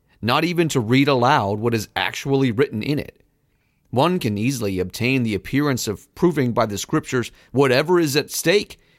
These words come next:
if one dares to be satisfied with occasionally quoting a few random words, which, while the speaker continues on, sound to a casual listener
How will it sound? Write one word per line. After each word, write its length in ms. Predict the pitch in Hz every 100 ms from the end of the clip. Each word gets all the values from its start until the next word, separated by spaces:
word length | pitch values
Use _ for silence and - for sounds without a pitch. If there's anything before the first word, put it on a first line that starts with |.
| -
if 160 | 113
one 260 | 107 131 110
dares 360 | 90 95 123 -
to 100 | 101
be 140 | 90
satisfied 800 | - 117 127 131 - 85 87 110
with 240 | 98 90 -
occasionally 640 | 101 - 107 123 117 107 98
quoting 560 | - 127 151 98 113
a 60 | 85
few 240 | - 123
random 560 | 107 92 120 135 123 113
words, 500 | 139 139 - - - _ _
which, 340 | 110 117 - - _ _ _ _ _
while 220 | - 123 107
the 80 |
speaker 460 | 107 - 143 - 110
continues 640 | 107 98 - 151 139 110
on, 440 | 139 127 82 104 120 - _ _
sound 420 | - 147 147 170 175
to 120 | 127
a 40 |
casual 540 | - 147 202 151 107 101
listener 460 | 98 110 131 170